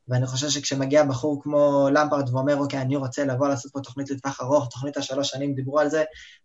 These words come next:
אז, אה, הולכים איתו, וכשמגיע שחקן, אה, עבר, אמנם מכובד מאוד, אבל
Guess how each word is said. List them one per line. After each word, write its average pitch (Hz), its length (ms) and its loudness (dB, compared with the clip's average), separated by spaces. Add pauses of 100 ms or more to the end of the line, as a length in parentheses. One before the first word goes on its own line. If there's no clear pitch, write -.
אז, 123 320 0
אה, 127 120 0
הולכים 139 400 0
איתו, 143 300 2
וכשמגיע 135 400 0
שחקן, 151 320 -4 (260)
אה, 135 340 -2 (280)
עבר, 156 360 6
אמנם 170 400 2 (100)
מכובד 165 460 4 (160)
מאוד, 170 240 2
אבל 143 260 2